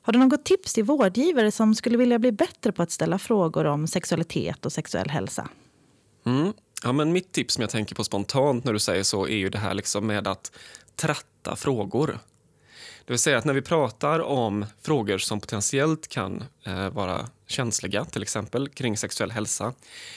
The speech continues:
Speaker 2: så är det väldigt bra att börja i en mer allmän formulering för att sedan lämna över till, eh, patienten eller vårdtagaren.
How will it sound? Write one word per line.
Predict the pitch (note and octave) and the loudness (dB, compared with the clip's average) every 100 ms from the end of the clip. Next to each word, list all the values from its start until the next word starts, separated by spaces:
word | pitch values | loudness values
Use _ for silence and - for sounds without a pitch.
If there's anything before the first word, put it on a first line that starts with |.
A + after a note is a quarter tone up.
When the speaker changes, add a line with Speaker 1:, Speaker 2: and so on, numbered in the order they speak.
| - | -8
Speaker 2:
så | - | -4
är | |
det | C3 | 0
väldigt | D#3 A2+ | 0 0
bra | G#2+ A#2 | 0 0
att | A2 A#2+ | 0 0
börja | D3+ A#2+ G2 A2 | 0 2 0 0
i | A#2 | 0
en | A#2 | 0
mer | G#2 - | -4 -4
allmän | C3+ A2+ F2+ F#2 | -4 -2 -2 -4
formulering | - A2 G#2 A2+ F#2+ F#2 A#2 B2+ | -4 -4 -2 -2 -2 -2 -2 -4
för | - A2 | -4 -4
att | G#2 | -2
sedan | - B2+ G2+ G2+ A#2 | -2 -2 -2 -2 -2
lämna | A2+ A#2+ | -2 -4
över | C3 A#2 F#2+ F#2 A#2 C3 | -4 -4 -4 -4 -2 -2
till, | C3+ - G2+ F#2+ G2 _ _ _ _ _ _ - | -4 -4 -2 -4 -6 _ _ _ _ _ _ -14
eh, | D2+ D2 | -12 -10
patienten | D#3 D#3+ B2+ G2 G#2 | -4 -2 -2 -4 -4
eller | G#2 | -4
vårdtagaren. | A2 G2+ - - - - - | -4 -4 -6 -8 -8 -10 -12